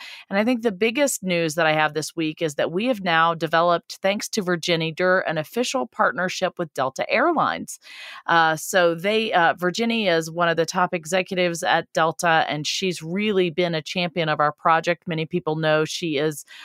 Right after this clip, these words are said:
a Normandy, uh, resident, and she just can't get enough of our project and sort of spreading the word. And s-, Delta's, uh, byline is sort of "Nobody better connects the world."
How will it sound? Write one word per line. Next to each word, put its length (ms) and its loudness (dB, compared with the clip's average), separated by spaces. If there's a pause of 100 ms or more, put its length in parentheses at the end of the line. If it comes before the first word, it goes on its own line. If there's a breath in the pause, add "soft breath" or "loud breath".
(180 loud breath)
a 100 0
Normandy, 1000 0
uh, 360 2
resident, 640 0 (200)
and 500 2
she 360 -2
just 320 -2
can't 320 -2 (340)
get 200 0
enough 320 0
of 120 0
our 120 4
project 560 0
and 180 -4
sort 220 -2
of 100 -6
spreading 420 0
the 100 -6
word. 360 -2 (400 loud breath)
And 380 -2
s-, 260 -10
Delta's, 680 0
uh, 340 2 (280)
byline 640 4
is 140 -4
sort 320 -2
of 100 -8
"Nobody 360 0
better 260 0
connects 460 -2
the 140 0
world." 540 0